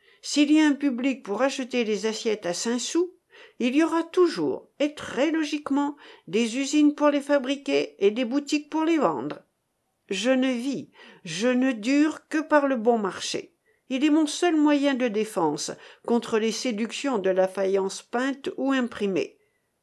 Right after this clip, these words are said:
Je ne peux donc sous aucun prétexte élever mes frais généraux. Et si le chemin de fer continue à séduire nos ouvriers par l'appât d'un salaire plus fort et d'un travail moins assidu,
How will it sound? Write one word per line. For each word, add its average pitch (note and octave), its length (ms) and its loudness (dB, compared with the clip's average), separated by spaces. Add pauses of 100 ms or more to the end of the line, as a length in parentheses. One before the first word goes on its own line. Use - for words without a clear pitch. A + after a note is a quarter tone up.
(240)
Je E3 160 -2
ne F#3+ 100 2
peux G3 160 2
donc F#3 220 2
sous D#3 340 -8
aucun E4+ 300 0
prétexte C#4+ 720 0
élever B3 400 0
mes D4 140 4
frais C#4 220 -6
généraux. A#3 600 -4 (600)
Et E3+ 100 0
si F3+ 220 -2
le F3 120 0
chemin D4+ 360 2
de B3+ 100 -2
fer A3 340 -4
continue C4+ 520 0
à G3+ 60 2
séduire A#3+ 420 -2
nos G3+ 260 0
ouvriers F#3 640 4 (300)
par D#3+ 220 -4
l'appât A3 380 2
d'un F#3 160 -2
salaire E3+ 500 -2
plus - 180 -12
fort C#4+ 480 2
et C#3+ 60 -4
d'un E3+ 200 -2
travail D#3+ 480 -6
moins G#3 340 -4
assidu, F3+ 600 -2